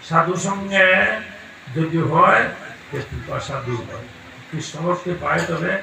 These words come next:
কৃষ্ণ নিকটে যায়। আমরা কিভাবে একটা আবদ্ধ মায়ায়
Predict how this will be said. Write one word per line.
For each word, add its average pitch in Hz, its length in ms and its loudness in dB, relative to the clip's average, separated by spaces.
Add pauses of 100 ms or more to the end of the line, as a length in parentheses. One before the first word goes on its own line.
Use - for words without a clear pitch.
(380)
কৃষ্ণ 143 300 -6 (180)
নিকটে 120 340 -4 (100)
যায়। - 180 -4 (320)
আমরা 151 200 4 (100)
কিভাবে 214 380 4
একটা 175 220 0
আবদ্ধ 160 260 0 (140)
মায়ায় 135 380 -2